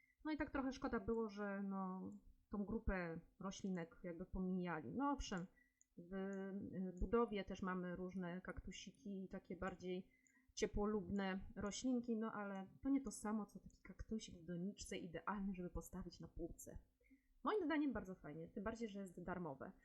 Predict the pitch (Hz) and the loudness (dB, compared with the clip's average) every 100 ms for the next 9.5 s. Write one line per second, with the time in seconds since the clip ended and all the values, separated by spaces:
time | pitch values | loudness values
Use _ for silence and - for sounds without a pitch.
0 | - _ - 311 311 302 269 262 240 - | -20 _ 4 6 8 6 6 6 4 0
1 | - 240 240 240 190 175 - - - 151 | -2 -2 2 2 2 -2 -6 -20 -10 0
2 | 185 190 - 240 247 - - 190 180 196 | 2 4 4 4 4 -2 -2 2 4 6
3 | 202 - 240 247 - _ - - 175 - | 4 6 6 4 -2 _ -2 4 4 4
4 | 208 226 - - 233 240 240 240 208 170 | 0 0 -4 -4 2 4 6 4 4 2
5 | 160 - - - _ _ 180 180 220 311 | 0 -2 -8 -12 _ _ -2 10 12 12
6 | - 214 190 185 170 190 - _ 294 311 | 10 6 10 10 10 6 6 _ 12 12
7 | 202 - - - 190 - 190 175 170 165 | 12 8 0 2 2 2 0 2 2 0
8 | 175 - _ _ _ _ _ _ _ _ | -4 -10 _ _ _ _ _ _ _ _
9 | - 196 233 - - | 2 6 6 4 -6